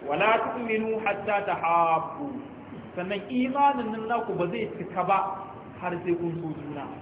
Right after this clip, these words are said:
Kaga ashe soyayya tsakankanin musulmi ma wajibi ne ke.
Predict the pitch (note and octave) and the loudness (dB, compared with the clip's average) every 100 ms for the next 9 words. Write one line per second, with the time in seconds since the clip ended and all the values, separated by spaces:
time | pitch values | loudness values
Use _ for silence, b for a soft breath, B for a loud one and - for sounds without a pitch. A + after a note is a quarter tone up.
0 | - - G3 A#3+ G#3 F#3+ A3+ A3+ F#3 F3+ | -14 0 2 2 0 0 -4 -2 0 2
1 | G3 G#3+ G#3+ F#3 - - - - - - | 4 2 4 2 2 -4 -10 -14 -14 -16
2 | - F#3 F3+ E3+ E3+ F3 G#3+ G3 - D#3 | -10 -6 -4 -4 -4 -4 -2 -2 -2 -2
3 | E3 F3 F3 F#3 F#3 D#3+ D#3 D3+ C#3 - | -2 -2 0 2 2 0 -2 -4 -6 -10